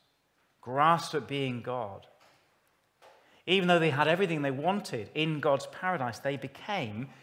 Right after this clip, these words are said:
deep in their hearts, takers. And so the most n-, natural thing in the world is to say it's better to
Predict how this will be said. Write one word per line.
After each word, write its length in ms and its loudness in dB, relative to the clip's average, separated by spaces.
deep 340 0
in 120 -2
their 140 0
hearts, 460 -4
takers. 800 -12
And 140 -2
so 160 2
the 80 2
most 200 2
n-, 360 -4
natural 440 -4
thing 280 -6
in 80 -4
the 80 -6
world 300 -4
is 280 -12
to 100 -16
say 320 -2
it's 120 -8
better 220 2
to 280 -4